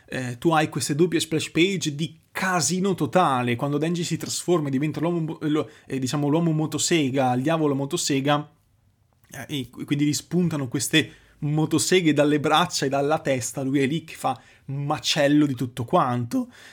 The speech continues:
e vedi queste, queste tavole meravigliose dove c'è questa carneficina che non è, mm, non è splatter, non è s-, non è una cosa volgare per essere volgare, non è una cosa violenta perché deve essere violenta,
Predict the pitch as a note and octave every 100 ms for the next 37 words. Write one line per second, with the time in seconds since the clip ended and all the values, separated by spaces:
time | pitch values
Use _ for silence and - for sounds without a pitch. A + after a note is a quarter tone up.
0 | - C3+ E3 D3+ D#3 - - C#3 B2+ A#2
1 | A#2+ D#3 - F3+ D#3+ C#3 C3 C3+ C#3 C#3
2 | E3+ D3 C#3+ D3+ F#3 C3+ C#3 D3 C#3+ C3
3 | B2+ - C#3 C3 C3 A#2 D#3 - C#3+ D3
4 | - - - - _ - C#3+ C#3 F3+ F3+
5 | - _ _ _ _ _ C#3 B2+ A#2+ -
6 | _ C#3 D#3 E3 - C#3+ - - B2 A2+
7 | A#2 A#2 C#3+ E3+ - D3 B2 - - _
8 | - C#3+ E3+ D#3 D#3 C#3+ C3+ D3 C#3 C#3+
9 | C#3 C#3+ C#3+ C3 B2+ A#2+ C#3+ B2+ C3+ C3+
10 | B2+ B2 D#3 D3+ A#2+ D#3+ D#3 D3+ D3 D3
11 | D3+ D3 - A#2+ B2 C#3+ B2+ C#3+ B2+ B2+
12 | A#2+ A2+ A#2+